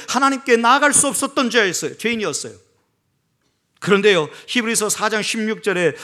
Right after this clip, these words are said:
"그러므로 우리는 긍휼하심을 받고 때를 따라 돕는 은혜를 얻기 위하여 은혜의 보좌 앞에 담대히 나아갈 것이니라."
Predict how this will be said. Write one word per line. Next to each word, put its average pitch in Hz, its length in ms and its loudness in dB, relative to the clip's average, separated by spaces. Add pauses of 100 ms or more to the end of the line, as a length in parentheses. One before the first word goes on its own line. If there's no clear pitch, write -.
"그러므로 220 400 8
우리는 220 240 2
긍휼하심을 226 580 2
받고 202 460 0
때를 269 300 2
따라 233 260 2
돕는 233 300 2
은혜를 208 240 4
얻기 208 280 0
위하여 156 400 2 (240)
은혜의 180 300 4
보좌 165 360 2
앞에 156 220 0
담대히 151 360 0
나아갈 135 380 -2
것이니라." 175 560 0